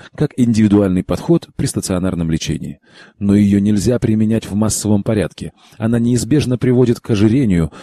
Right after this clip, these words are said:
и той плачевной статистике две тысячи седьмого года. Значит, должен быть какой-то другой подход к пище. Человек не должен ходить с калькулятором и считать, сколько он уже съел,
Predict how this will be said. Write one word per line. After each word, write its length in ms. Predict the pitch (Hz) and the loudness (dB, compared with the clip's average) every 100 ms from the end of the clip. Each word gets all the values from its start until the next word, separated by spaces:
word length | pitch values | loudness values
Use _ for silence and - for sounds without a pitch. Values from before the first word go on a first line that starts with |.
| - | -4
и 100 | 117 | -2
той 220 | - 87 | 2 0
плачевной 480 | 95 90 98 85 85 | 0 -2 -2 -4 -6
статистике 680 | - 90 156 - - 87 | -8 -6 -8 -8 -8 -8
две 240 | 113 117 160 | -8 -8 -6
тысячи 300 | 117 - 98 | -6 -8 -6
седьмого 420 | - 85 87 76 | -4 -2 -2 -2
года. 300 | 71 - - _ _ _ _ _ _ _ _ _ _ _ _ _ _ | -2 -6 -8 _ _ _ _ _ _ _ _ _ _ _ _ _ _
Значит, 440 | 101 110 127 139 - | -2 0 0 0 0
должен 380 | 107 123 127 117 | 0 2 0 -2
быть 140 | 120 | -4
какой-то 360 | 110 120 113 107 | -4 -2 -2 0
другой 280 | 110 104 | 0 0
подход 320 | - 85 92 - | -2 -4 -6 -8
к 100 | - | -10
пище. 380 | 80 - - - _ _ _ - | -10 -10 -14 -20 _ _ _ -4
Человек 420 | 120 123 127 - | 0 2 2 0
не 140 | 131 | 0
должен 320 | 127 139 101 98 | 2 2 0 -2
ходить 340 | - 107 101 | -4 -2 -4
с 60 | - | -4
калькулятором 640 | 98 98 104 123 90 82 | -2 0 -2 -2 -6 -4
и 60 | - | -6
считать, 480 | - 110 - 82 - | -4 -4 -4 -6 -8
сколько 360 | - - 127 104 | -4 0 2 2
он 180 | 90 | 2
уже 180 | 85 85 | 2 -2
съел, 440 | 80 90 104 123 | -2 -2 -2 -2